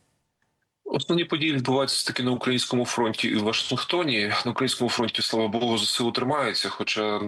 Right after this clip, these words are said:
ціною надзвичайних зусиль. А в Вашингтоні ми спостерігаємо зміну позиції Трампа щодо Путіна, і нам дуже важливо вхопити і не дати змінити цей тренд. Е, ми бачимо, що відновлюється пос-, постачання зброї,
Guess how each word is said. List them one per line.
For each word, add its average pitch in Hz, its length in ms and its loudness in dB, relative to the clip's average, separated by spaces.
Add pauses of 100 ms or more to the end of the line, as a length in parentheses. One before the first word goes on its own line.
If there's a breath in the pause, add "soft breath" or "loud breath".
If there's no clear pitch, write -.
ціною 107 360 0
надзвичайних 98 520 -2
зусиль. 156 480 0 (100)
А 101 220 2
в 101 100 0
Вашингтоні 120 640 -2
ми 110 100 0
спостерігаємо 107 800 0
зміну 104 360 0
позиції 104 520 -2
Трампа 98 320 -2
щодо - 300 0
Путіна, 117 640 -2
і 104 60 -2
нам 104 340 0
дуже 107 240 0
важливо 104 720 2
вхопити 117 1000 -2
і 101 120 0
не 104 160 0
дати 107 300 0
змінити 101 420 0
цей 90 200 0
тренд. - 360 -2 (880 loud breath)
Е, 113 180 4
ми 127 160 2
бачимо, 131 520 0
що - 220 0
відновлюється 110 760 2
пос-, - 360 -2
постачання 113 520 0
зброї, 139 720 0